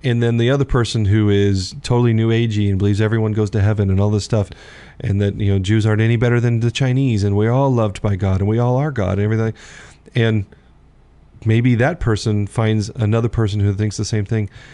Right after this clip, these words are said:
and neither of them are toxic to each other. They're this healthy, awesome relationship. So toxicity is not a mark on your, you know, I amness card that says,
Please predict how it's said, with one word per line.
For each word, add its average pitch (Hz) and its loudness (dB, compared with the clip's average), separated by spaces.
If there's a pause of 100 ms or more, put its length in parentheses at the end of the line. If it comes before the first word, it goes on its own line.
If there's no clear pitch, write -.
(300)
and 113 -2
neither 123 4
of 117 2
them 139 2
are 127 2
toxic 110 -2 (720)
to 113 0
each 107 -2
other. 113 2
They're 113 2
this 113 -2
healthy, 107 0
awesome 104 0
relationship. - -6
So 123 -2
toxicity 147 -2 (460)
is 127 -2
not 147 0
a 123 4
mark 120 2 (160)
on 120 0
your, 113 2 (520)
you 107 0
know, 101 2
I 117 2
amness 117 0
card 95 0
that 113 -2
says, 101 0